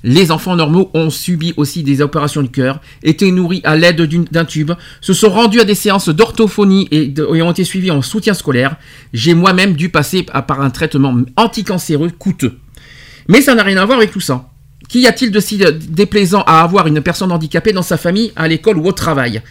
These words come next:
Sont-ce les soins supplémentaires dont elle pourrait, euh, dont elle pourrait avoir besoin ? Est-ce la peur que, qui, euh, qui nous inspire sa santé ou sa qualité de vie ? Cela ne dé-, ne génère-t-il que des inconvénients et de l'inquiétude ? Est-ce la peur que de, de ne pas y a-, euh, de ne pas y arriver ?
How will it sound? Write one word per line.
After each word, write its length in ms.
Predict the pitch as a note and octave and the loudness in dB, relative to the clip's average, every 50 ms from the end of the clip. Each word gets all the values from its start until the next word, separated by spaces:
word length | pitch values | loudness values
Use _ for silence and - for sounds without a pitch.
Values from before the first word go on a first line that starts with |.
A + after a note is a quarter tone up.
| - - - - - - - | -20 -20 -20 -20 -20 -20 -18
Sont-ce 420 | - - - - C#4 D4+ C4 - A#3+ | -12 -4 2 4 4 4 4 2 2
les 120 | A3 G#3+ | 0 0
soins 400 | F#3 - G3+ G3 G3+ G#3 F#3+ E3+ | 0 0 -2 -2 2 2 2 2
supplémentaires 680 | D#3 - - G3+ G#3 A#3 A3 G#3 G3+ - A3+ G#3+ F#3 D#3+ | 0 -2 -4 -2 0 0 0 0 0 2 2 2 2 2
dont 140 | D3 F3+ E3 | -2 -4 -2
elle 180 | - F#3 E3+ D3 | 0 -2 -2 -2
pourrait, 300 | - F3+ E3+ F3+ F3 E3 | -4 -4 -2 0 2 2
euh, 160 | D#3 B2+ - - - | 2 0 -2 -4 -6
dont 160 | C3+ C3 D#3+ | -2 -2 -2
elle 140 | - E3+ D3+ | 0 0 -2
pourrait 200 | - E3 E3+ F3+ | -2 -2 -2 -2
avoir 240 | F3 E3+ E3+ F#3+ E3+ | -2 0 -2 -2 0
besoin ? 380 | F#3 A#3 A3 B3+ D4+ C#4 G#3 - - - - - - - | 0 0 2 2 0 -2 -2 -4 -8 -20 -20 -20 -12 -2
Est-ce 260 | - D#3 F3+ E3+ - | 2 2 2 2 2
la 80 | G#3+ G3 | 0 0
peur 260 | - - A3 G#3+ A3 | 4 4 2 2 4
que, 200 | - A3 G3 F3 | 2 2 2 2
qui, 180 | E3+ - G3 F#3+ | 2 0 0 0
euh, 80 | F3+ | 0
qui 140 | F3 - G3+ | 0 0 0
nous 180 | G3+ G3+ F#3 G#3 | 0 0 0 0
inspire 320 | G3 - - A3 A3 - | -2 -2 -2 -4 -4 -2
sa 140 | - G#3 F#3+ | -2 -4 -4
santé 260 | - G3+ G3+ - A3+ | -4 -6 -6 -4 -6
ou 60 | G#3 | -6
sa 140 | F#3 - G#3 | -4 -4 -4
qualité 340 | - G3+ G3+ G3+ - A3 G#3 | -4 -4 -4 -2 -2 -2 -2
de 80 | A3+ | 0
vie ? 260 | A#3 B3+ D4 B3 E3 - - - - - - - - | 0 0 0 -2 -2 -4 -14 -20 -20 -20 -20 -20 -10
Cela 260 | - - F3+ F#3 G3+ | -2 2 4 4 4
ne 120 | G3 G3 G3 | 4 4 2
dé-, 260 | F3+ G3+ G3+ F#3+ - | 2 2 2 2 2
ne 140 | - E3+ F3+ | 2 2 2
génère-t-il 560 | E3 F#3 G3+ G3+ F#3+ G3 - - A3 G3+ F3+ | 2 2 0 0 0 -2 -2 -2 0 0 2
que 160 | - - A3+ G#3+ | 2 2 2 2
des 240 | F#3 A3 G3+ F3 | 4 2 2 2
inconvénients 500 | G#3 G3 - G#3+ G3 G#3 G#3 A3 A3 G#3+ - | 0 0 0 -2 0 0 0 0 0 0 0
et 100 | - F#3 | 0 0
de 100 | F3 G3+ | 0 2
l'inquiétude ? 580 | G3+ G3+ G3+ G3 - A#3 - C4+ C4+ F#3 C3 A2 - - - - - - | 0 0 0 -2 -4 -4 0 0 0 0 0 -4 -8 -14 -20 -20 -12 -2
Est-ce 240 | - D3+ D#3+ - - | 0 0 0 2 0
la 80 | F#3 | -2
peur 260 | - - G3 G3 F#3+ | 0 0 0 0 0
que 100 | - G3+ | 0 0
de, 260 | F#3 F3 F#3 F3+ F3 E3 D#3 D3+ - | 0 0 0 0 -2 -4 -8 -10 -8
de 160 | D3+ D3+ E3 | -4 0 2
ne 100 | E3+ F3 | 2 2
pas 180 | F3 - G3 F#3 | 2 2 0 0
y 100 | F3 F3+ | 2 2
a-, 180 | F3 F3 F3 - - | 0 0 0 0 -2
euh, 300 | C3 D#3+ D#3+ D#3+ C#3 - - | -2 -2 0 -2 -2 -4 -6
de 200 | C3 B2 B2 D3+ | -8 -2 -2 2
ne 100 | C#3+ D3+ | 2 2
pas 180 | C#3+ C#3 D#3+ D#3 | 2 4 2 0
y 60 | D#3+ | 2
arriver ? 380 | E3 G3+ A3+ A#3+ C4+ G#3 - | 0 0 2 2 0 0 0